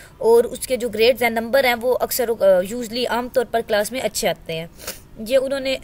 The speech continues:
इसके wrong की example नहीं दी हुई, ठीक की example दी हुई है। Full stop आ गया, ये अलहदा बात हो गया और ये अलहदा बात हो गया। Connect the two complete thought by placing a joining word such as, वही words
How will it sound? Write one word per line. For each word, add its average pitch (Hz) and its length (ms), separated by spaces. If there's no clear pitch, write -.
इसके 254 240
wrong 240 240
की 302 80
example 214 360
नहीं 302 100
दी 254 140
हुई, 226 100
ठीक 220 260
की 240 80
example 190 360
दी 180 120
हुई 170 100
है। 170 60
Full 285 120
stop 285 280
आ 214 100
गया, 214 140
ये 220 160
अलहदा 214 280
बात 220 240
हो 196 80
गया 175 140
और 180 120
ये 190 80
अलहदा 170 240
बात 170 260
हो 170 40
गया। 175 120
Connect 269 300
the 294 100
two 285 200
complete 247 380
thought 233 220
by 233 160
placing 233 380
a 208 60
joining 220 520
word 214 220
such 208 160
as, 202 200
वही 254 220
words 220 260